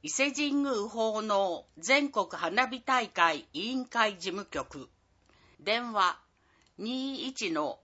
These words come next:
五五四二。ファックス、二一の五六五一。伊勢市民先行販売。五月九日から。一般販売は五月十日から。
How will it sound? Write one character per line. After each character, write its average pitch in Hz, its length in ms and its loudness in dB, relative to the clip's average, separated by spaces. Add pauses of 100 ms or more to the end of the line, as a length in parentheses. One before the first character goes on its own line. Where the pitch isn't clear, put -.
五 254 260 2
五 240 320 0
四 185 380 -2
二。 156 320 -2 (560)
フ - 200 -6
ァ 254 40 8
ッ 269 60 2
ク - 140 -14
ス、 - 300 -8 (440)
二 277 420 -2
一 196 240 -4
の 151 300 -2 (220)
五 254 300 2
六 254 300 -4
五 185 320 0
一。 - 440 -8 (1000)
伊 - 60 -18
勢 285 220 -2
市 302 180 0
民 190 300 2
先 254 300 0
行 240 260 -2
販 214 280 -2
売。 131 320 -2 (680)
五 262 160 2
月 277 320 -2
九 156 140 -4 (280)
日 214 180 -2
か 139 180 2
ら。 139 240 2 (580)
一 - 260 -12
般 262 240 4
販 240 300 0
売 156 240 4
は 147 180 2
五 247 140 -2
月 - 340 -2
十 190 220 -4
日 165 220 0
か 143 160 2
ら。 131 240 2